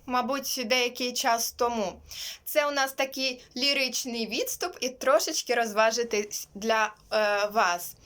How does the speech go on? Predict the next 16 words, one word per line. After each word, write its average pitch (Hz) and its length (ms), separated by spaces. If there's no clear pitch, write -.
Я 277 220
вам 277 200
показую 254 800
іграшку. 254 760
Ви 269 180
мені 269 300
повинні 240 560
сказати, 214 800
хто 302 500
це 202 380
і 254 120
якого 262 600
кольору 196 640
та 262 160
скільки. 226 760
Добре? 247 540